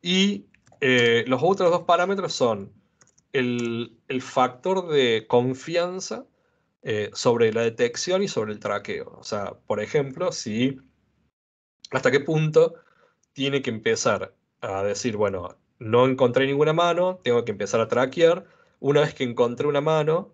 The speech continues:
o tengo que empezar a detectar, una vez que encontré una mano, eh, salvo que pase algo muy drástico donde ya no la vea para nada, recién ahí, o sea, el threshold, recién ahí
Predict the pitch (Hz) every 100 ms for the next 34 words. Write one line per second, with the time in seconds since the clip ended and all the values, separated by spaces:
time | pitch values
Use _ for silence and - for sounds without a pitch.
0 | _ 104 90 117 117 104 98 117 113 123
1 | - 156 - 131 120 120 123 117 110 113
2 | 135 143 156 151 165 196 _ _ _ _
3 | - 110 104 98 98 _ _ _ _ _
4 | - - 147 151 143 131 120 110 - 135
5 | 131 131 127 127 113 123 135 131 156 143
6 | - 113 104 98 95 98 120 127 123 120
7 | 139 131 135 151 180 175 196 202 _ _
8 | - 123 107 107 - 135 135 127 131 135
9 | 151 107 98 92 - 135 - - 147 151
10 | - _ _ _ 95 - 131 123 123 131
11 | 139 160